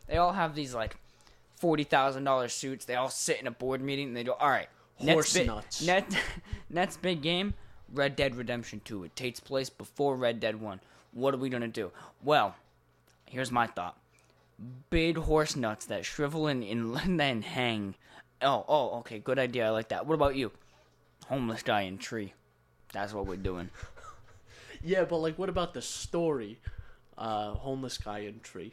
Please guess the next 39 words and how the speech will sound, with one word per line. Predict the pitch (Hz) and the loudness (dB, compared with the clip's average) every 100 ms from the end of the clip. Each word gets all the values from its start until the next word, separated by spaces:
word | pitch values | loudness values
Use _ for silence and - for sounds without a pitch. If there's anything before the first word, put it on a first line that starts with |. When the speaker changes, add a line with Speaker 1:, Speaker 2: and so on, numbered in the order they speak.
| - 196 | -4 -4
Speaker 2:
<laughs> | - - - - | -4 -14 -20 -10
Speaker 1:
With | 147 165 131 | 2 4 4
horse | 131 185 175 | 2 2 2
nuts. | 160 113 - - - | 2 0 0 -2 0
<laughs> | 233 - 339 - 330 - - - - - - - 370 240 - 254 - - 185 - - - - | 2 4 4 4 0 0 -18 -20 -20 -20 -12 2 2 2 -2 -4 -4 -4 -4 -6 -18 -16 0
Speaker 2:
Yeah, | 196 160 | 4 4
who's, | 175 233 | 2 -2
who's | - 208 214 240 | -2 -2 -4 -4
the, | 247 226 196 139 - | -2 0 0 -4 -6
who's | 190 269 | -6 -4
the | 294 | -6
guy? | 202 208 202 180 - - - | -2 0 0 -2 -10 -20 -8
I | - | 0
wanna | 240 | 0
meet | 202 196 185 | 2 -2 -2
the | 170 | -4
guy | 160 160 | -2 -2
who | 143 | -2
designed | 131 127 143 151 127 | -6 -6 -4 -4 -6
the | |
texture | - - 143 - - 120 110 - | -6 -8 -8 -8 -6 -4 -6 -8
and | - 120 | -8 -8
the, | 117 110 101 | -8 -8 -8
the | - 117 | -8 -6
asset | 131 - 113 - | -8 -6 -8 -6
for | 113 | -8
the | 110 | -8
horse | 123 117 - | -8 -10 -10
nuts. | 110 107 - - - _ _ _ _ _ - | -10 -12 -14 -16 -20 _ _ _ _ _ 0
Speaker 1:
Right. | 113 113 - - | 2 4 0 2
I | 160 | 4
wanna | 226 | 6
know | 220 170 | 4 4
where | 143 | 4
I | |
can | 120 123 101 | 2 0 2
download | 110 113 113 101 104 | 2 4 2 0 2
that | 101 | 2
asset. | 110 131 - 123 | 4 2 2 0